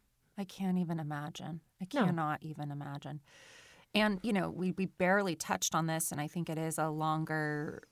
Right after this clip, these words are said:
Speaker 1: conversation, but even just the mental health implications and just, I mean, the trauma that these families have been through and
Speaker 2: And the attachment breaks.
Speaker 1: Yeah.
Speaker 2: I mean, how do you,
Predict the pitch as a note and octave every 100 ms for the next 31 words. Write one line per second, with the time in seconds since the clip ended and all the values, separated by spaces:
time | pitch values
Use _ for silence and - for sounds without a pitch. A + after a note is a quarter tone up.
0 | _ - F#3 E3+ D#3 - F3+ F#3 G3 D#3+
1 | D#3+ D#3+ F3+ F3 D#3 - E3+ E3 E3 E3+
2 | D#3+ - E3 E3+ D3+ D#3+ - D#3 - D3+
3 | D3 D3+ C#3+ D3+ D#3 D3 - - - -
4 | - - - _ _ - D#3+ D3+ D#3 D#3
5 | - - _ _ - E3+ E3 - - F#3
6 | E3+ F3+ F#3 D#3+ D#3 D3+ D3+ - D#3+ D#3
7 | D3+ D#3+ D3+ - - D#3 D#3 D3 D#3 C#3+
8 | D3+ D3+ - D3+ D3 C#3+ D3 D3 - -
9 | D3 D3 D3 D3 G#3+ G3+ F#3 - G3 A3
10 | - - - C#3 - - - - - G3
11 | G3+ G#3 G#3 E3+ E3 F#3+ F#3 F#3+ F#3+ F3+
12 | -